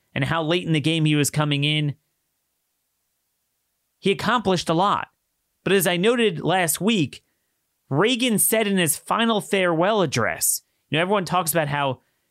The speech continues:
chipper and happy and, you know, positive and optimistic he always was. But if you look carefully, if you read carefully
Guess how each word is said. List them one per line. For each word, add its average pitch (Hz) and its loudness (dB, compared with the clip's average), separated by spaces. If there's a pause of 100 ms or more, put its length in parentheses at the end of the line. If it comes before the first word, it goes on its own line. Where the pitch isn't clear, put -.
(140)
chipper 190 0
and 143 0
happy 165 0
and, 131 -2 (300)
you 135 0
know, 110 -2 (140)
positive 165 0
and 147 -2
optimistic 156 0
he 160 0
always 143 0
was. 202 0 (320)
But 196 2
if 190 0
you 185 2
look 403 0
carefully, 208 0
if 147 -2
you 151 -2
read 233 0
carefully 185 0